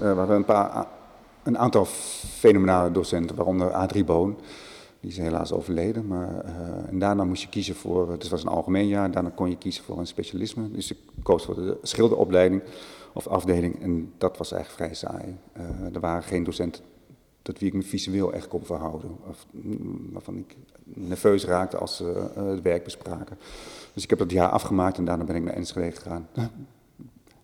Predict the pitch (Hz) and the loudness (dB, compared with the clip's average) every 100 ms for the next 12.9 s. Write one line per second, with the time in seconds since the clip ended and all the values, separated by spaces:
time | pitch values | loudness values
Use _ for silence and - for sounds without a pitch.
0 | _ - 101 92 90 85 92 92 - - | _ -8 -6 -4 -2 -2 -2 -6 -14 -20
1 | _ 92 87 80 92 107 - - - - | _ -6 -4 -2 0 0 -4 -16 -20 -20
2 | - - - _ _ 101 87 90 85 92 | -20 -20 -20 _ _ 0 2 2 2 2
3 | 95 92 - - - - - 104 110 107 | 2 0 -4 -18 -20 -20 -4 8 10 10
4 | 95 92 98 101 131 117 95 92 87 87 | 6 6 4 4 2 0 0 -2 -4 -4
5 | - 87 78 98 90 85 82 - 82 - | -2 -4 -2 0 2 0 -2 -4 -6 -6
6 | 73 85 82 82 85 87 85 98 92 - | -12 -8 -8 -6 -6 -8 -8 -8 -8 -2
7 | 104 - 104 101 98 117 - - - _ | -2 0 -2 -2 -4 -8 -8 -18 -20 _
8 | _ - 90 92 87 87 87 90 87 90 | _ -10 -2 0 2 0 0 -6 -6 -8
9 | - 95 - 87 98 - 98 90 - - | -6 -6 -6 -12 -12 -4 -4 -4 -10 -18
10 | _ _ _ 113 98 95 95 92 87 87 | _ _ _ 6 8 2 2 2 0 -2
11 | - 90 90 87 95 - - 90 87 87 | -10 -8 -6 -6 -6 -6 -4 0 0 0
12 | 90 87 - - 95 90 90 87 92 | -4 -6 -12 -4 -2 0 0 0 -2